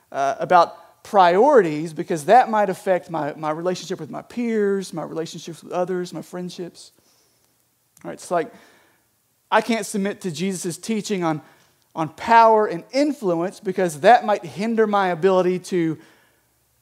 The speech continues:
climb up the corporate ladder as fastly as I want to."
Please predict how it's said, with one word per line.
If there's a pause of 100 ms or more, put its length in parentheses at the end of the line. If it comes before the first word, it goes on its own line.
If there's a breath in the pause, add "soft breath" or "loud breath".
(100)
climb
up
the
corporate
ladder
as
fastly
as
I
want
to."